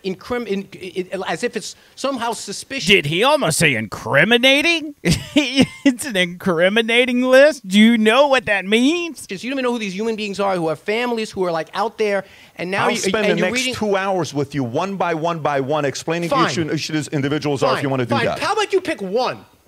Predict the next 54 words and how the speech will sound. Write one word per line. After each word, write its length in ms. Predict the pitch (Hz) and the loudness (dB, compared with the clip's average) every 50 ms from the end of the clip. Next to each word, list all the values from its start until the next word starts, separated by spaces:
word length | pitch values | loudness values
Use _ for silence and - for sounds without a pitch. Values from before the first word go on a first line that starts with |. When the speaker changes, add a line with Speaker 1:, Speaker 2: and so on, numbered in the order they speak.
| _ _ _ _ _ _ _ | _ _ _ _ _ _ _
Speaker 1:
Pick 180 | - 320 285 - | -8 -8 -6 -6
one 360 | 220 202 233 277 277 240 202 | -8 -4 -2 0 0 0 0
and 120 | 180 190 190 | -2 -4 -4
tell 160 | - 269 262 | -4 -2 -2
me 80 | 262 254 | 0 0
who 140 | 233 269 262 | 0 -2 -2
he 40 | 247 | 0
was 180 | 233 240 226 - | 0 0 0 0
and 60 | 226 | 0
what 80 | 220 214 | 0 0
his 60 | 208 - | -2 -4
story 280 | - - 220 202 180 156 | -2 -2 -2 0 0 0
was. 160 | 139 131 113 | -2 0 0
Speaker 3:
Uh, 120 | 135 131 127 | -2 -2 -2
Tom. 200 | - - 156 143 | -2 -4 0 0
Speaker 1:
No, 100 | 320 349 | 2 0
no, 120 | 349 330 | 2 0
no, 100 | 302 302 | 0 0
not 280 | 277 302 359 392 285 226 | 0 0 -2 -2 -2 -2
you. 200 | 220 277 285 277 - | -2 -2 -2 -4 -6
You 180 | - 269 349 392 | -2 0 2 2
were 60 | 403 | 2
asking 260 | 381 349 - - 320 | 0 -2 -2 -4 -2
me 80 | 302 285 | -2 -2
the 60 | 262 | -2
question. 300 | - - 311 294 - 220 | -4 -4 -6 -6 -6 -10
Pick 140 | - 311 294 | -10 -8 -8
one 340 | 269 240 247 277 302 320 302 | -6 -2 0 0 0 0 0
name 140 | 302 311 311 | 0 0 0
Speaker 3:
I 40 | 113 | 0
Speaker 1:
and 80 | 117 | 0
Speaker 3:
will. 140 | - 226 - | 0 0 -2
Speaker 1:
then 80 | 143 110 | -2 -2
tell 160 | - 269 262 | -4 -4 -4
me. 60 | - | -2
Speaker 3:
Pull 140 | 156 156 160 | -2 -2 -2
up 120 | 160 131 | -2 -4
Vince 200 | 117 151 151 143 | -4 -6 -6 -6
Foster 340 | - 156 151 160 143 - - 110 | -6 -6 -6 -6 -6 -10 -12 -14
if 100 | - - | -12 -12
you 80 | 95 92 | -12 -12
want. 160 | 92 90 - | -10 -6 -6
Speaker 1:
No, 80 | 294 | -4
Speaker 3:
Go, 120 | - 123 127 | -4 -2 -2
Speaker 1:
Vince 220 | - - 147 143 - | -2 -2 -2 -4 -4
Speaker 3:
go. 60 | - | -2
Speaker 1:
Foster, 380 | 269 269 320 339 - - 247 | -2 -2 -2 -2 -4 -8 -4
that 160 | 208 240 262 - | -4 -4 -4 -4
suicide 420 | - 294 277 262 - 277 254 247 | -8 -8 -8 -6 -4 -4 -4 -4
has 80 | 240 - | -4 -4
been 160 | - 240 226 | -4 -4 -4
investigated 500 | 208 233 247 240 - 233 247 233 214 214 | -4 -6 -8 -8 -6 -4 -2 -2 -2 -2
fifty 400 | - _ 311 277 - - 269 254 | -6 _ -10 -10 -8 -8 -10 -8
times. 280 | 254 277 277 285 226 | -6 -4 -4 -4 -4